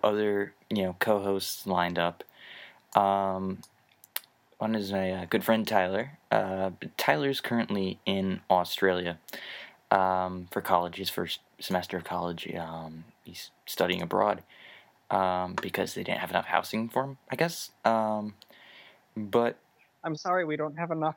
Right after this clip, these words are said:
Speaker 2: hu-, uh, housing. You'll have to go to Australia.
Speaker 1: <laughs> Um, but it's pretty awesome. I guess he's, uh, chilling with some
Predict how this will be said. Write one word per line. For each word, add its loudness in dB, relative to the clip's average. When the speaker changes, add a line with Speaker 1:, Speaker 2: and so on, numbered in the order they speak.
Speaker 2:
hu-, 0
uh, 2
housing. 0
You'll -4
have -4
to -4
go 0
to -2
Australia. 0
Speaker 1:
<laughs> -20
Um, 4
but -2
it's -10
pretty -4
awesome. 2
I 0
guess -2
he's, 0
uh, 2
chilling 0
with -4
some -2